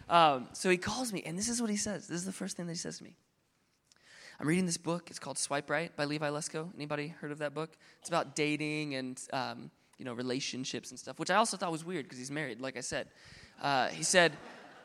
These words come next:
"I've been reading this book, and I'm getting so convicted." And he says this, "I really love porn." And I was like, "You can't say that.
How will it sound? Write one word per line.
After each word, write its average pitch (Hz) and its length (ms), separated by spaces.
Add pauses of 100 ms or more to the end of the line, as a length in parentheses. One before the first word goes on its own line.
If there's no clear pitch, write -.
(120)
"I've 180 80
been 202 160
reading 254 280
this 214 160
book, 190 360
and 165 100
I'm 165 80
getting 156 240
so 170 400
convicted." 143 680 (640)
And 139 80
he 147 40
says 143 200
this, 117 220 (800)
"I - 80 (100)
really 180 280
love 156 360
porn." 101 460 (760)
And 175 80
I 147 40
was 123 100
like, - 120 (1600)
"You 233 80
can't 226 240
say 156 220
that. 359 200